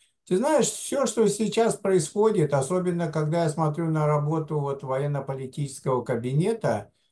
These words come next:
я даже вот, э, такое, такое выражение сформировал, э, «в погоне за иллюзией победы». Понимаешь,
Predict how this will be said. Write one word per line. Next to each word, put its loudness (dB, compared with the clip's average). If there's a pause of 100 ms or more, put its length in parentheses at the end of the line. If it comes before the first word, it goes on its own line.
(180)
я 2
даже 2
вот, -4
э, 2
такое, 0 (420)
такое -4
выражение 2
сформировал, -2 (340)
э, -4
«в -20
погоне 4
за 4
иллюзией 2
победы». -4 (1080)
Понимаешь, -2